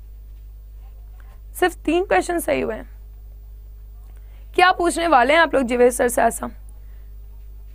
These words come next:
कोई, कोई इंटरेस्टिंग क्वेश्चन बताओ जिसने फॉर्म में डाला और मैंने नहीं पढ़ा है अभी तक। हाँ जी, वैसे to be honest मैंने एक भी क्वेश्चन नहीं पढ़ा है।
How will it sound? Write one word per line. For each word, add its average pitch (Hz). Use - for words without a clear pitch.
कोई, 339
कोई 330
इंटरेस्टिंग 294
क्वेश्चन 320
बताओ 294
जिसने 285
फॉर्म 269
में 285
डाला 254
और 277
मैंने 269
नहीं 247
पढ़ा 240
है 226
अभी 254
तक। -
हाँ 311
जी, 285
वैसे 277
to -
be 302
honest 285
मैंने 269
एक 240
भी 269
क्वेश्चन 262
नहीं 240
पढ़ा 220
है। 220